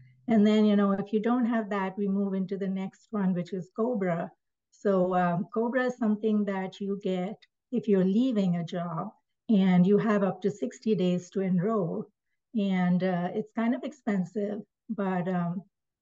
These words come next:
it is definitely an option, and you can be on that for something like eighteen to thirty-six months, is my understanding.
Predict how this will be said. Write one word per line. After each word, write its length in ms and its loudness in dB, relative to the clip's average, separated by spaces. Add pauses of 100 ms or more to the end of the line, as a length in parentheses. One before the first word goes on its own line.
(340)
it 140 0
is 160 -2
definitely 320 0
an 80 2
option, 420 -2
and 140 2
you 120 -2
can 180 -2
be 140 -4
on 260 -4
that 300 -8
for 80 -6
something 400 -2
like 280 4
eighteen 640 2 (520)
to 100 -6
thirty-six 640 -6
months, 400 -4
is 140 -2
my 220 0
understanding. 640 -8